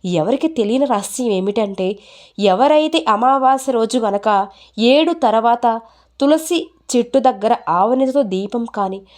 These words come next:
నువ్వుల నూనె దీపం కానీ పెట్టి ఇంటి గుమ్మం ముందు రెండు దీపాలు గనక లక్ష్మీదేవి ఆహ్వానిస్తూ పెట్టి లక్ష్మీదేవికి చాలా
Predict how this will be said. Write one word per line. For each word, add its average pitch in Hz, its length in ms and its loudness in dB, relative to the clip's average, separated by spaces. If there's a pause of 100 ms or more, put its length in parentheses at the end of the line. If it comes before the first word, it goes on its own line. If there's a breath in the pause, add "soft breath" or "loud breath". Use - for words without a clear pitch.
(160 soft breath)
నువ్వుల 247 400 2
నూనె 311 300 2
దీపం 226 380 -2
కానీ 240 280 0
పెట్టి - 520 -6
ఇంటి 240 300 -2
గుమ్మం 269 360 2
ముందు 247 220 0
రెండు 247 280 0
దీపాలు 226 520 0
గనక 254 220 0
లక్ష్మీదేవి 294 640 -2
ఆహ్వానిస్తూ 240 680 -4
పెట్టి 226 420 -6 (420 soft breath)
లక్ష్మీదేవికి 277 800 0
చాలా 226 400 0